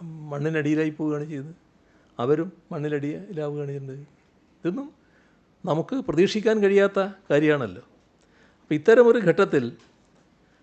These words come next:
ആഴത്തിലുള്ള ചിന്തകൾക്കും കൂട്ടായ പരിശ്രമങ്ങൾക്കുമുള്ള ഒരു ഘട്ടമാണിത് എന്നാണ് നാം എല്ലാവരും തിരിച്ചറിയേണ്ടത്. അപ്പം ഇത്തരമൊരു ഘട്ടത്തെ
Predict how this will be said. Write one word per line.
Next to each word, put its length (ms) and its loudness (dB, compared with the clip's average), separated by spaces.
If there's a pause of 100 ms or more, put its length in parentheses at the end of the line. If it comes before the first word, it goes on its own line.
(160)
ആഴത്തിലുള്ള 640 4 (420)
ചിന്തകൾക്കും 640 -2 (1120)
കൂട്ടായ 460 4 (260)
പരിശ്രമങ്ങൾക്കുമുള്ള 960 0 (640)
ഒരു 140 0
ഘട്ടമാണിത് 800 2
എന്നാണ് 320 -4 (720)
നാം 220 -2
എല്ലാവരും 460 2 (160)
തിരിച്ചറിയേണ്ടത്. 720 -6 (1200)
അപ്പം 140 -2
ഇത്തരമൊരു 500 2
ഘട്ടത്തെ 480 2